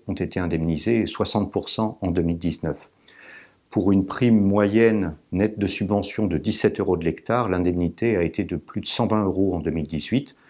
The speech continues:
soit à peu près neuf mille euros par exploitation, de quoi racheter de l'élé-, de l'aliment de substitution.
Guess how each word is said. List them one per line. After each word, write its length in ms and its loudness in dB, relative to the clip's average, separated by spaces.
soit 520 -2
à 60 -14
peu 120 -6
près 220 -2
neuf 360 0
mille 140 2
euros 340 2
par 140 0
exploitation, 720 -2
de 100 4
quoi 240 4
racheter 640 0
de 80 -2
l'élé-, 380 2
de 100 0
l'aliment 400 2
de 100 -2
substitution. 760 -8